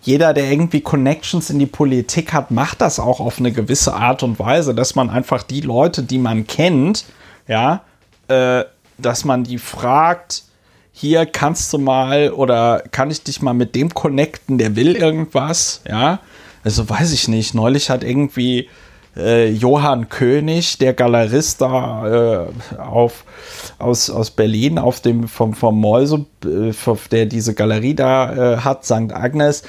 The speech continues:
der will irgendwie diesen Mäusebunker von der F U Berlin, äh, nachnutzen. Das ist so ein Gebäude im, im Architekturstil des Brutalismus.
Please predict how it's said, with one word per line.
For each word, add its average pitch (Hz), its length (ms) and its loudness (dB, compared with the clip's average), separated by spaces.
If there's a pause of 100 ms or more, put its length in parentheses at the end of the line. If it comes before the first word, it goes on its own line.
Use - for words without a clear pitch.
(480)
der 123 420 2
will 143 320 6
irgendwie 135 500 -2
diesen 120 360 -2
Mäusebunker 135 1120 2
von 127 220 -2
der 117 260 2
F 127 180 -2
U 143 180 -8
Berlin, 135 640 0
äh, 127 300 0
nachnutzen. 131 840 0
Das 110 180 -2
ist - 200 -2
so 120 160 4
ein 117 180 0
Gebäude 123 680 2
im, 120 320 0
im 110 260 -2
Architekturstil 127 1160 -2
des 120 160 -8
Brutalismus. 143 880 -2